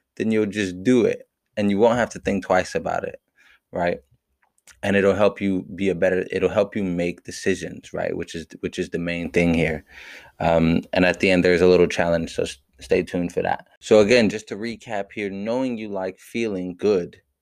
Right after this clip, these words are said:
and the sense of achievement that working out brings. Uh, if you have these two as core values, feeling good and achievement,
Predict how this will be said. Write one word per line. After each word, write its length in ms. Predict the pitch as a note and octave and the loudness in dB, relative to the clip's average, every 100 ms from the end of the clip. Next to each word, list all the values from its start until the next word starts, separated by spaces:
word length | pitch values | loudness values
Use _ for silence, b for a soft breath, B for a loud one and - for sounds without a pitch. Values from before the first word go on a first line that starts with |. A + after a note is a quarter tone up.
| - | -8
and 140 | G#2 | -4
the 60 | G#2 | -4
sense 320 | - C3 C3 | -2 -2 -2
of 80 | G#2 | -4
achievement 720 | F#2 - C3+ C3+ G#2+ E2+ - _ b b b _ E2+ | -6 -2 0 0 0 -2 -4 _ b b b _ 0
that 240 | F2 A1+ | 2 4
working 380 | A2 A#2 A#2 G2+ | 4 4 2 2
out 260 | F2+ - | 2 0
brings. 480 | G#2 A2 F#2 F2 - b b _ - | 0 2 0 -4 -10 b b _ 0
Uh, 40 | |
if 160 | G2+ A#2+ | 2 2
you 80 | |
have 240 | B2+ A2+ F#2+ | 2 2 2
these 280 | C3 D#3+ - | 2 2 -2
two 240 | - C3+ | 0 4
as 160 | A2 - | 4 2
core 420 | - B2 A#2+ - b _ _ | 4 6 6 2 b _ _
values, 640 | - A2+ B2 B2+ F2 E2+ F2 | 0 4 4 4 0 -4 -10
feeling 460 | - B2 A#2+ G#2+ | -6 -2 0 -2
good 260 | G2 G#2 F#2 | -2 0 0
and 140 | F2+ | -2
achievement, 640 | F2+ - C#3 C3 A#2 D#2+ - | -6 -6 -2 -2 -4 -12 -14